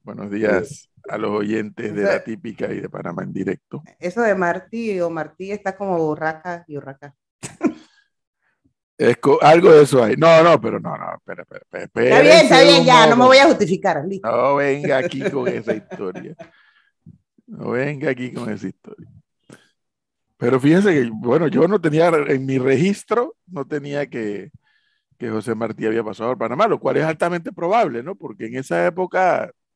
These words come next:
Speaker 1: pues, pues, finales de, del siglo diecinueve, eh,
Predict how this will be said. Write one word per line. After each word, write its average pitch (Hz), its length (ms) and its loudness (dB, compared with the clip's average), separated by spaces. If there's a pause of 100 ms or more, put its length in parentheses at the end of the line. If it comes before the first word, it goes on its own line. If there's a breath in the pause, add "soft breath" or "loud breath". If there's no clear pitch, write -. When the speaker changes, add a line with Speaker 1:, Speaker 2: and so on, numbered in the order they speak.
(140)
Speaker 1:
pues, - 160 -20 (300)
pues, - 140 -20
finales 127 500 -6
de, 110 300 -6 (800)
del 113 220 -10
siglo 139 380 -4
diecinueve, 135 920 -4 (1080)
eh, 104 760 -10